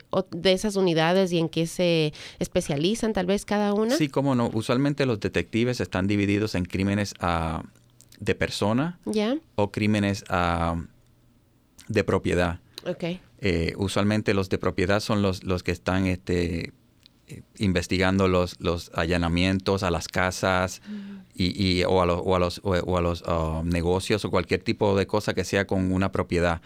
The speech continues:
Speaker 1: Ok.
Speaker 2: Los de persona, por ejemplo, es como la, en la que yo estoy, eh, la unidad que yo estoy es, f-, eh, de crímenes a la familia, que estamos también con violencia de, de menores,
Speaker 1: Mm.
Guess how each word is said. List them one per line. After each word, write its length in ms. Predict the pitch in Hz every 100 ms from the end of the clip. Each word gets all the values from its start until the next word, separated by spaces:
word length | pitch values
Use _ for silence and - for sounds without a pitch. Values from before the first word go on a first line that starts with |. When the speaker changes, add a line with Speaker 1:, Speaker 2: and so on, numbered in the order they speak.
| -
Speaker 1:
Ok. 220 | 190 185 185
Speaker 2:
Los 120 | 101 95
de 100 | 95
persona, 460 | 95 95 117 123
por 120 | 131 107
ejemplo, 240 | 107 113
es 80 | 107
como 180 | 104 95
la, 160 | 90
en 160 | 87 92
la 120 | 90
que 100 | 90
yo 100 | 87
estoy, 460 | 95 - 117 123 139 - - - - - -
eh, 420 | 92 87 85 85
la 140 | 95 98
unidad 240 | 101 110
que 100 | 147
yo 60 | 143
estoy 300 | 139 135 135
es, 180 | 131 -
f-, 160 | - -
eh, 380 | 95 87 85 - - _ _ _ -
de 160 | 110
crímenes 400 | 92 110 120 120
a 60 | 98
la 80 | 90
familia, 560 | - 90 92 85 78 - - - _ -
que 80 | 98
estamos 380 | - 107 113
también 380 | - 107 110 120
con 480 | 117 98 92 90 - - -
violencia 560 | 92 90 90 92 95 107
de, 240 | 95 90
de 140 | 90 90
menores, 680 | 85 87 98 110 139 - -
Speaker 1:
Mm. 280 | 220 202